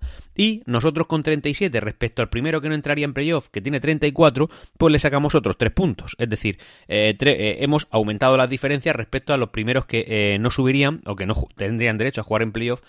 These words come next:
por, eh, el Real Murcia. O sea que los números son bastante bonitos. Hemos ganado. En la próxima jornada nos enfrentaremos al, nos enfrentaremos a la Unión Deportiva Logroñés, que es un equipo que está, hombre, pues no desahuciado, pero sí que es verdad que está bastante fastidiado, bastante fastidiado. Tanto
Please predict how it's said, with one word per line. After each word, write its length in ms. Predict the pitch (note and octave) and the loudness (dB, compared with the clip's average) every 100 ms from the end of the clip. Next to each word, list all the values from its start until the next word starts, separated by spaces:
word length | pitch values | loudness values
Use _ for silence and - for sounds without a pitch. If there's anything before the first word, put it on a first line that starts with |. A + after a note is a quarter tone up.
| _ _ _ - | _ _ _ -6
por, 400 | A#2+ G#2+ G#2 G2+ | -2 -2 -2 -4
eh, 180 | G2+ G#2+ | -4 -2
el 80 | |
Real 200 | G2+ F#2+ | 0 -2
Murcia. 240 | F2 - E2 | -4 -8 -8
O 40 | |
sea 160 | G#2+ D#2+ | -6 -6
que 200 | E2 - _ - - | -10 -12 _ -20 -10
los 160 | A#2 B2 | -2 0
números 240 | G3 G3+ | 2 0
son 140 | D3+ B2+ | 0 -4
bastante 320 | A#2 A#2 G2 | -6 -6 -6
bonitos. 420 | G2+ D#3+ - - | -6 -8 -10 -6
Hemos 240 | - D#3 G#2+ | 0 0 2
ganado. 340 | G#2 B2 - - _ _ | 0 -2 -6 -14 _ _
En 200 | - B2 | -6 0
la 80 | B2 | 0
próxima 340 | D3 F#3 F#3+ F3 | 0 -2 -2 -2
jornada 460 | D#3 F#3 F#3 F3 | -2 0 0 0
nos 160 | D3+ B2+ | -2 -4
enfrentaremos 640 | A2 B2 A2 A#2+ C#3+ D#3 | -2 -2 0 -2 -2 -2
al, 460 | C3 A2+ G#2+ G2+ G#2 _ _ - | 2 2 2 0 -4 _ _ -6
nos 160 | A2 | -4
enfrentaremos 520 | A2+ A2+ A2+ C3 D3 | -2 0 0 0 0
a 20 | C3+ | 0
la 80 | |
Unión 160 | A2+ C#3 | 2 2
Deportiva 420 | C3+ - - B2 | 2 0 2 4
Logroñés, 400 | G#2+ G2+ D3 D3+ | 4 2 -2 -4
que 80 | - | -6
es 60 | A#2+ | -6
un 80 | |
equipo 260 | A2+ B2 D#3 | -4 -2 -4
que 60 | F#2+ | -6
está, 260 | - C#3+ | -4 -4
hombre, 220 | A#2 F#2+ | -4 -6
pues 160 | F2 G#2 | -6 -6
no 100 | D#3 | -4
desahuciado, 640 | E3+ D#3+ D#3+ G#3 E3+ F#3 _ - - - | -2 -2 0 2 2 0 _ -20 -20 -4
pero 160 | A#2 G2+ | -4 -2
sí 100 | B2 | -4
que 80 | C3+ | -2
es 60 | |
verdad 240 | C3 C3 C#3 | -2 -2 -4
que 40 | |
está 200 | A2+ C3+ | -2 0
bastante 420 | A#2 - A#2 C#3 | 0 -2 -6 -4
fastidiado, 480 | A#2+ - G#2 C#3 G2+ | -6 -8 -4 -4 -4
bastante 380 | E2+ - B2 A2+ | -6 -8 -6 -4
fastidiado. 440 | A2 - E2+ D#2+ - | -6 -6 -10 -8 0
Tanto 400 | E3+ D#3+ F3 | 0 0 -6